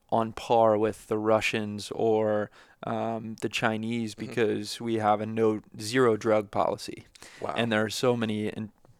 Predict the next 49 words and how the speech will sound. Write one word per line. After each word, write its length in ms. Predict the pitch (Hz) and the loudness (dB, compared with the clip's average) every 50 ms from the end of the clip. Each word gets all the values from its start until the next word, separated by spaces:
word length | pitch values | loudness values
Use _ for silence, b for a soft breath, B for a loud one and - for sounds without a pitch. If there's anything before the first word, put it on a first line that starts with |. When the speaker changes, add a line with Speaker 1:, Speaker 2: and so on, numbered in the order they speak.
| _ _ _ | _ _ _
Speaker 1:
brilliant 420 | 143 156 151 139 127 120 110 92 | 10 10 10 12 10 6 2 0
engineers 840 | - 120 120 110 113 107 110 110 110 110 107 107 104 101 - - - - | 0 -2 -2 -2 -6 -6 -4 -2 0 0 0 0 -2 -4 -6 -6 -6 -8
Speaker 2:
Mm-hmm. 100 | 117 107 | -8 -8
Speaker 1:
and 120 | 110 110 | -8 -6
stuff 260 | - - 107 104 - | -2 0 0 0 0
that 220 | - 95 - _ - | -4 -8 -6 _ -6
simply 320 | - 127 113 - 113 104 | -4 -4 -2 -2 -4 -2
just 180 | 104 107 101 - | -2 -4 -6 -6
smoke 260 | - 117 110 107 - - | -6 -6 -6 -6 -4 2
pot 320 | 107 104 98 95 101 92 | 6 6 8 8 8 6
or, 140 | 95 98 98 | 4 4 4
Speaker 2:
Yep. 100 | 120 - | 2 2
Speaker 1:
or 120 | 113 113 | 0 0
whatever, 400 | 110 110 110 107 104 98 104 101 | 2 2 4 4 2 2 2 0
and, 200 | 101 104 101 87 - | 0 0 -2 -4 -4
and 120 | 107 110 | -2 0
that's 180 | 110 110 107 - | 0 0 0 0
an 140 | 110 98 98 - - | -4 -6 -6 0 2
absolute 580 | 117 113 110 107 - - 117 113 110 110 - | 2 2 2 0 -6 -4 -4 -2 -2 -4 -4
no-go 460 | 107 107 107 107 104 107 113 107 107 107 | -4 -4 -4 -4 -2 0 2 2 2 0
at 80 | 104 | -2
the 60 | - | -6
United 280 | 110 107 107 107 107 101 | -8 -8 -6 -8 -8 -8
States 240 | - - 104 101 - | -6 -6 -6 -6 -4
federal 280 | - 113 107 110 110 | -6 -4 -2 -2 -4
government. 480 | 104 - 95 107 110 110 110 98 - - | -2 -2 -2 -2 -2 -4 -8 -8 -8 -6
So, 340 | - - 117 107 107 101 - B B B B B B B B B B - | 0 4 4 4 4 4 0 B B B B B B B B B B 0
um, 180 | 110 104 104 | 0 0 2
we're 100 | 107 110 | 0 -4
kinda 240 | 110 - 120 107 104 | -2 0 -2 -2 0
shooting 360 | - - - 131 120 117 107 | -4 -2 -2 0 0 0 0
ourselves 400 | 104 98 - - 123 107 101 98 | 0 -2 0 2 2 2 2 0
in 80 | 107 101 | -4 -4
the 80 | 98 | -6
foot 320 | - - - 123 110 - - | -6 2 2 2 2 2 0
there, 340 | - 104 101 101 98 95 - - - | 0 2 2 2 0 -2 -6 -8 -6
Speaker 2:
Yeah. 340 | - 92 107 107 95 98 | -4 -2 -2 0 0 -2
Speaker 1:
uh, 40 | 101 | -2
because, 540 | 95 - 104 - - 104 95 98 95 - - _ | -4 -8 -14 -8 -4 -4 -4 -4 -4 -8 -12 _
because 300 | 110 104 - 104 101 101 | -18 -10 -10 -10 -8 -8
we 80 | 107 | -10
can't 280 | 98 - - 113 95 - | -10 -8 -6 -6 -6 -4
move 260 | 107 110 110 101 - _ | -4 -4 -4 -4 -4 _
past 320 | - 104 95 101 - - | 4 4 4 4 2 0
that, 300 | 113 104 - - - _ | 0 0 0 -2 -4 _
that 160 | - - - | -2 -2 -2
one 180 | 101 107 110 104 | -2 -4 -6 -6
simple 320 | - - 113 104 - 107 | -8 -10 -10 -8 -8 -10
thing. 360 | 110 - 120 120 117 113 107 | -8 -6 -6 -6 -6 -8 -10